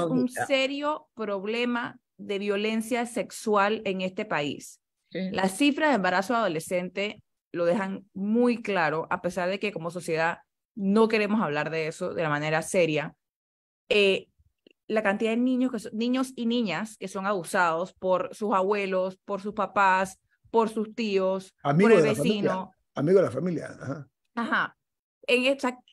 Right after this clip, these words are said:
Speaker 1: ¿qué, qué estamos haciendo mal con, con los hombres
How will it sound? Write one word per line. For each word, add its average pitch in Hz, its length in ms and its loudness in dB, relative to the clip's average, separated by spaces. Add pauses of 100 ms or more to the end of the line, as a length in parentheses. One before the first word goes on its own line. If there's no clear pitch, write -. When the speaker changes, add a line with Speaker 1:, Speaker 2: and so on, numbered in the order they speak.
(100)
Speaker 1:
¿qué, 269 420 0 (400)
qué 294 120 -4
estamos 294 440 -2
haciendo 226 520 -4
mal 220 460 -2 (880)
con, 214 420 -4 (840)
con 220 220 0
los 214 180 0
hombres 254 640 4